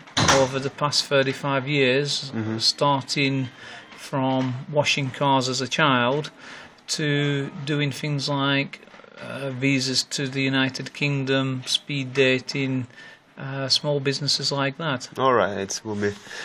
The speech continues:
Speaker 2: uh, my f-, next questions. Um, and tell a few words, uh, why you decided to,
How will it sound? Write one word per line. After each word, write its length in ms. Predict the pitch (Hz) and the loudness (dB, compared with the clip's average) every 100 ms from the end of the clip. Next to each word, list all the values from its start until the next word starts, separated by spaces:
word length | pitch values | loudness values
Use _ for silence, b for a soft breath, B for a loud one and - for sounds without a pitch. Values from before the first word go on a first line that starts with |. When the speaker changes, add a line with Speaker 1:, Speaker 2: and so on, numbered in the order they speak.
| B | B
Speaker 2:
uh, 240 | - 101 101 | -2 0 0
my 180 | 101 104 | 0 -2
f-, 180 | - | -4
next 320 | 113 107 101 - | -4 -2 -2 -2
questions. 600 | 110 113 - - - - B B B B B - | -2 0 -2 -4 -6 -8 B B B B B 0
Um, 680 | 117 113 110 107 107 107 104 B B | 4 6 6 4 2 0 -4 B B
and 180 | 117 113 | -2 -2
tell 200 | - 151 | 2 2
a 20 | |
few 220 | 151 - 120 | 2 -4 0
words, 440 | 120 123 - - | 2 4 2 0
uh, 160 | - 110 | -2 -2
why 260 | 110 131 | 2 2
you 260 | 127 113 110 | 2 0 -2
decided 520 | 104 - 113 107 104 | -2 0 0 0 -4
to, 420 | - 104 101 98 | -8 -6 -6 -6